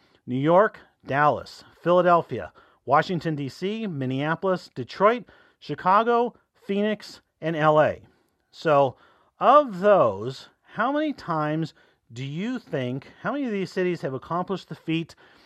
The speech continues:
and how many times do you think they've done it? I'll let you think about that for just a minute, and now we'll dig into the numbers. Okay, so let's look first. Uh, we'll go through kind of the same exercise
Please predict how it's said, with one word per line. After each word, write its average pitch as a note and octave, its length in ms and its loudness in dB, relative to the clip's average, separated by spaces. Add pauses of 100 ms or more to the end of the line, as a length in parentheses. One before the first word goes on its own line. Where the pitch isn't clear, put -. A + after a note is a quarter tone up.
(220)
and A#2 120 -8
how D#3 200 -2
many F3+ 200 -2
times D3+ 640 -4
do B2 100 -14
you A#2+ 80 -8
think C#3 300 -8
they've A#2+ 340 -8
done A2+ 220 -2
it? - 180 -20
I'll A2 100 -10
let C#3 200 -10
you D3+ 80 -8
think D3 200 -6
about B2+ 260 0
that B2 200 -2
for A2+ 80 -12
just B2+ 240 -10
a C#3 60 -4
minute, C3 260 -4 (840)
and E3 120 0
now F#3+ 160 6
we'll F#3+ 100 4
dig F3 200 0
into D#3 240 0
the C#3 80 -4
numbers. C3 520 -4
Okay, E3+ 360 0
so - 180 -4
let's C#4 280 2
look C#4 240 0
first. E3 400 0
Uh, D#3+ 120 -2
we'll F3 100 0
go A3+ 140 0
through A3 220 -6
kind G3 200 -4
of E3+ 80 -2
the E3 60 -2
same E3 240 -4
exercise C3 580 -6